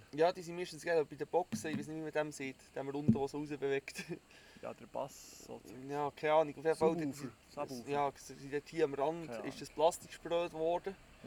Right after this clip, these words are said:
Speaker 2: Ja.
Speaker 1: und dann abgefallen. Und
Speaker 2: Und
Speaker 1: jetzt, äh,
Speaker 2: Casual.
Speaker 1: jetzt, ich kann jetzt meine, ich kann jetzt irgendwie praktisch keine E-Mail hören von meiner Musik, von meiner Musik, weil, äh,
Speaker 2: Kaufst du eine Marshall-Box?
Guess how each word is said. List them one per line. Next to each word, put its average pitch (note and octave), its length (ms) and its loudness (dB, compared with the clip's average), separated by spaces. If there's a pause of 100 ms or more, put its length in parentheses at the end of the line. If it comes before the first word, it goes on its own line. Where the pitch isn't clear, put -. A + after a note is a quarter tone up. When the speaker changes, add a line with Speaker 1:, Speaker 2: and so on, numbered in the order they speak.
Speaker 2:
Ja. C3+ 120 -2 (200)
Speaker 1:
und C#3 100 -2
dann C#3+ 140 4
abgefallen. C3+ 440 0 (920)
Und C3+ 60 0
Speaker 2:
Und C#3+ 80 10
Speaker 1:
jetzt, - 160 -2
äh, - 20 0
Speaker 2:
Casual. C#3+ 300 6
Speaker 1:
jetzt, A#2 240 -4 (1120)
ich C#3+ 160 -8
kann C#3+ 140 4
jetzt C#3 140 -6
meine, D3 280 -4
ich - 80 -12
kann C#3+ 100 0
jetzt C#3 120 -8
irgendwie C#3+ 180 0
praktisch D3 420 -2
keine D3+ 220 -2
E-Mail D3+ 180 -2
hören C3+ 120 0 (140)
von C3 120 4
meiner C3+ 200 -4
Musik, C3 300 -8 (180)
von C#3 120 -6
meiner C3+ 160 -4
Musik, C3 320 -10
weil, B2 280 -6 (180)
äh, B2 40 -6 (420)
Speaker 2:
Kaufst D3 280 -4
du D#3 60 0
eine C#3+ 120 2
Marshall-Box? E3 960 0